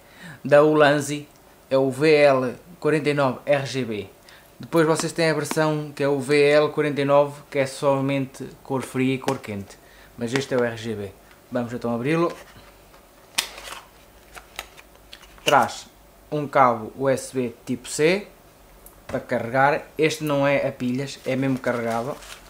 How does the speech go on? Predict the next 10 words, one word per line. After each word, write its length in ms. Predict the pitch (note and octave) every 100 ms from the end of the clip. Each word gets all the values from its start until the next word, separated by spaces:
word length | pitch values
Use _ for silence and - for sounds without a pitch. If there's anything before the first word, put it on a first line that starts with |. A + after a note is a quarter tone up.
| - - -
Tem 80 | C3
uma 120 | C3
bateria 420 | C3 A#2+ C3 C3
interna. 420 | B2+ A#2 A2+ B2+ - - - - - - - - - - - - - - A2
E 260 | A2 A2+ - - - - - - - - - - - -
então 500 | C#3+ B2+ C3 B2+ A#2+ - - - - - - - - - - - - -
aqui 240 | C#3 - C3+
temos 500 | C#3 B2+ B2+ - - - - - -
o 160 | C#3+ C3+
pequeno 560 | - - C3+ B2 B2